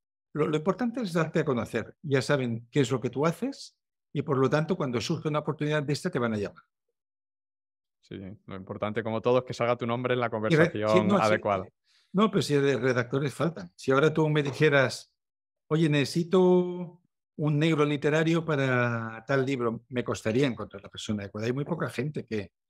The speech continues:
Speaker 1: que sabe escribir bien y que están dispuestas a hacerlo de manera fácil y rápida, porque los buenos están todos ocupados.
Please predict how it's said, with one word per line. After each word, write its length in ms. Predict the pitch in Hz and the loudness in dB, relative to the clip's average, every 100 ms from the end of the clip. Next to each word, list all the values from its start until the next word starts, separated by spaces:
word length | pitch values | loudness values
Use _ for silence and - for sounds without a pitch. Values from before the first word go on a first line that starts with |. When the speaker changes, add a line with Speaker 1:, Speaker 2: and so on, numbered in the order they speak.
| - - - _ | -20 -20 -20 _
Speaker 1:
que 140 | 143 | -2
sabe 320 | 120 147 151 147 | 0 2 2 0
escribir 440 | - 143 131 113 | -2 -2 -2 0
bien 500 | 127 147 170 208 - _ _ _ _ _ _ | 2 2 2 -2 -8 _ _ _ _ _ _
y 100 | 160 | -6
que 80 | 139 | -2
están 300 | 120 139 139 | -2 -2 -2
dispuestas 640 | 127 120 - 143 131 143 123 | -4 -6 -2 -2 0 -2 0
a 60 | |
hacerlo 640 | 123 139 135 143 147 165 _ _ _ _ _ _ | 0 0 0 0 -2 -4 _ _ _ _ _ _
de 140 | 135 131 | -2 2
manera 320 | 123 131 123 | 2 2 0
fácil 460 | - 127 127 139 127 | 0 -2 -2 -4 -2
y 100 | 113 | -2
rápida, 680 | 104 127 127 131 131 127 131 | 0 -2 0 -2 0 -2 -4
porque 300 | 131 123 - | -6 -6 -6
los 200 | 131 120 | -2 0
buenos 320 | 120 147 175 165 | 2 2 2 0
están 240 | 180 160 | -4 -2
todos 200 | 160 120 | -2 -2
ocupados. 640 | 117 107 120 110 95 - | -8 -6 -8 -8 -12 -20